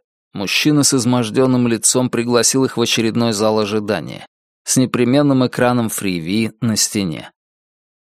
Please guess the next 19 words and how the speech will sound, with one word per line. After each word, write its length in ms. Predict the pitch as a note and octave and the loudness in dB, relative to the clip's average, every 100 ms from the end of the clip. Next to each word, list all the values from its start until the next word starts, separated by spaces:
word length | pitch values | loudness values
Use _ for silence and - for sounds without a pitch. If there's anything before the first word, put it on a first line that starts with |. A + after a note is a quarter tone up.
| - | -2
«Вас 400 | D3+ G#3+ C4 A#3+ | 2 4 2 2
будут 360 | B3+ B3 A#3 | 0 0 0
вызывать 720 | G#3+ A#3 G3 G3+ G#3+ A#3+ C#3+ - | 2 4 4 4 4 2 0 0
по 160 | F3 | 0
десять 480 | D#3 F3+ G#3+ - D#3+ | 2 2 2 2 -2
человек». 1000 | - D#3+ D3+ C3+ A#2+ A#2 F#2 - - - _ _ _ _ _ _ _ _ _ _ _ | -2 0 2 2 2 0 -2 -8 -20 -20 _ _ _ _ _ _ _ _ _ _ _
У 120 | F#2+ | -4
двери 460 | F2+ G2 A#2+ E3+ F3+ | -4 0 2 2 0
под 220 | F3 E3+ | 0 -4
фриви 560 | - D3 C#3 B2 E3+ E3 | -2 0 2 2 0 2
имелась 480 | C#3+ D#3 D3+ - - | 2 2 2 0 2
надпись 480 | C3+ D3 - C#3+ | 0 0 0 0
«Сюда» 680 | - - B2+ A2+ A#2 B2+ D#3 - _ _ _ | 0 0 -2 0 2 2 0 -6 _ _ _
и, 200 | - D#3+ | -4 0
разумеется, 840 | G#3+ F3+ D3 C3 A#2+ C3 B2+ - | 2 4 4 4 4 2 0 0
указывающая 840 | A#2 - F2+ D#2+ E2 G2+ - - G2 | 0 -2 -6 -6 -6 -4 -2 -2 0
«Стрелка». 720 | - A#2 C#3 A2 - - - _ _ _ _ _ _ _ _ _ - | -2 -2 -4 -6 -12 -16 -16 _ _ _ _ _ _ _ _ _ -6
Они 320 | F#2 A2 A2+ | -2 -2 0
сели. 640 | - - E2+ B1+ G1+ - | 0 0 -4 -8 -12 -18